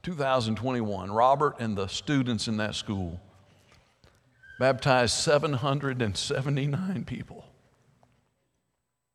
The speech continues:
started fourteen congregations across northern Liberia, because Robert said, "You know what? I've got a priority to live by."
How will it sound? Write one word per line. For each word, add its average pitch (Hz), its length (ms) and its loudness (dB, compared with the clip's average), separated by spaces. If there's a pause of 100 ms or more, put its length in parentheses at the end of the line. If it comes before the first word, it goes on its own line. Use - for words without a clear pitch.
(400)
started 123 360 2
fourteen 156 580 -4
congregations 117 920 -2 (320)
across 123 400 4
northern 131 540 0 (380)
Liberia, 101 760 -8 (2000)
because 110 340 0
Robert 123 380 0
said, 117 300 -2
"You 117 100 0
know 113 120 -2
what? 127 300 -2 (880)
I've 117 180 -4
got 120 180 0
a 107 40 -4
priority 113 960 2 (300)
to 113 100 0
live 101 300 0
by." 78 240 -8